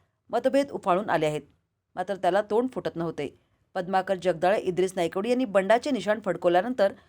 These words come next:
अनेक जण थेट अजितदादांच्या संपर्कात आहेत. येणाऱ्या महापालिकेच्या निवडणुकीत केवळ निवडून येण्यापेक्षा सत्तेत जाणे महत्त्वाचे वाटत असल्याने माजी नगरसेवक अजितदादा गटात सहभागी होतील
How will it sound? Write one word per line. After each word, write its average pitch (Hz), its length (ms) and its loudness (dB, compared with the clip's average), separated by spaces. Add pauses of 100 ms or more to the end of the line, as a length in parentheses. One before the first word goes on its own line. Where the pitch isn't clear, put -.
(240)
अनेक 285 220 4
जण 277 260 2
थेट 226 220 0 (320)
अजितदादांच्या 277 600 4
संपर्कात 180 520 -4
आहेत. 143 160 -2 (480)
येणाऱ्या 196 320 4
महापालिकेच्या 185 640 -2
निवडणुकीत 175 480 -4 (100)
केवळ 247 180 4
निवडून 214 340 -2
येण्यापेक्षा 185 560 2 (440)
सत्तेत 294 400 0
जाणे 262 180 8
महत्त्वाचे 202 480 -2
वाटत 175 320 -2
असल्याने 180 340 -4 (360)
माजी 240 240 2
नगरसेवक 269 520 2
अजितदादा 208 420 0
गटात 180 240 -2
सहभागी 160 460 -2
होतील 160 260 -6